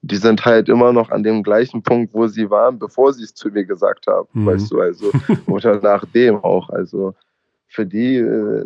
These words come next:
Speaker 1: im, im Endeffekt ist das für mich immer ein Zeichen, die sind unzufrieden und die gönnen es mir halt nicht, so, weißt du, und
Speaker 2: Verstehe.
Speaker 1: im Endeffekt, ich habe dafür hart gearbeitet. Wenn jeder mal hart arbeiten würde und jeder halt alles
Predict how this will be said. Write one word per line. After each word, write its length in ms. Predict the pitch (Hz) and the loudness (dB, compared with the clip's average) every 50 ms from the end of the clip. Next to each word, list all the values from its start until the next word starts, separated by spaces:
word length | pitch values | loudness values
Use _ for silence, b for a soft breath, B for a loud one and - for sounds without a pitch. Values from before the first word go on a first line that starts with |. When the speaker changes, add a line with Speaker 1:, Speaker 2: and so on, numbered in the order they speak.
| - - - | -8 -12 -10
Speaker 1:
im, 360 | - - - 120 127 123 120 - | -6 -2 0 0 0 0 -2 0
im 120 | - 120 | 2 4
Endeffekt 460 | 131 143 139 - 139 - 135 127 123 | 4 4 4 2 2 2 2 2 0
ist 100 | 131 120 | 0 -2
das 140 | 135 139 - | -2 -2 -2
für 140 | - - 123 | 0 0 2
mich 180 | 123 127 127 - | 2 2 2 2
immer 180 | 113 120 117 | 2 2 2
ein 180 | 113 113 113 107 | 2 2 0 -2
Zeichen, 420 | - - 117 117 123 120 - 123 | -2 0 2 2 2 0 -2 -8
die 100 | 107 110 | -8 -8
sind 160 | 104 101 95 | -8 -8 -6
unzufrieden 760 | - 104 117 117 - 131 117 - - 127 120 117 107 120 113 | -4 -4 -4 -2 -2 -2 -2 -2 -2 -2 -4 -2 -2 -2 -2
und 260 | 110 104 101 104 - b b b b b b b b _ - | 0 0 -2 -4 -6 b b b b b b b b _ -4
die 420 | 107 104 107 107 107 104 98 92 - - - | -2 0 2 2 2 2 0 -2 -6 -4 2
gönnen 220 | 113 113 120 120 | 4 4 6 4
es 160 | 117 - - | 4 2 2
mir 240 | 98 107 113 117 104 | 2 4 4 4 4
halt 200 | 101 92 87 - | 2 0 0 0
nicht, 300 | - 85 82 - - - - | -2 -6 -6 -8 -10 -14 -14
so, 280 | - - 90 85 87 90 | -10 -6 -6 -6 -4 -4
weißt 280 | - 87 90 - - - | -4 -4 -4 -4 -4 0
du, 40 | 117 113 107 | 2 2 2
und 160 | 95 92 92 | 2 0 -2
Speaker 2:
Verstehe. 420 | 90 90 - - 113 107 95 90 - _ _ _ _ _ _ _ _ - | -4 -4 -6 -6 -6 -6 -6 -6 -10 _ _ _ _ _ _ _ _ -8
Speaker 1:
im 140 | 98 95 92 | -6 -2 2
Endeffekt, 520 | 98 104 101 - 113 - - 117 104 - - | 2 2 2 2 0 0 2 0 0 0 -2
ich 120 | 101 - | 0 2
habe 220 | 107 107 104 104 | 2 2 2 0
dafür 300 | 95 107 104 - - 107 | -2 -2 -2 -2 -2 0
hart 220 | 104 104 107 - - | 2 0 0 0 0
gearbeitet. 840 | - - - 98 113 113 123 123 120 120 - 123 120 - _ _ _ | -2 0 2 2 2 4 4 2 2 2 0 -2 -2 -4 _ _ _
Wenn 280 | - - 101 98 101 104 | -6 -4 -2 -2 0 2
jeder 300 | 113 117 113 120 117 113 | 0 2 4 4 2 4
mal 260 | 113 110 120 117 - _ _ - | 4 2 2 2 0 _ _ -10
hart 360 | - 110 113 117 120 120 - - | -6 -2 0 0 0 0 0 0
arbeiten 580 | 113 120 123 131 135 131 - - 127 117 98 | 2 2 4 4 2 2 0 -2 -8 -8 -4
würde 320 | 110 123 139 156 160 175 170 | -2 0 0 0 0 0 -2
und 220 | 160 139 120 110 | -2 -4 -4 -4
jeder 240 | 127 123 123 120 123 | -4 -2 -2 -2 0
halt 200 | 127 120 117 - | 0 -2 -2 -2
alles 400 | - 120 123 123 120 123 _ | -4 -2 -2 -2 -4 -6 _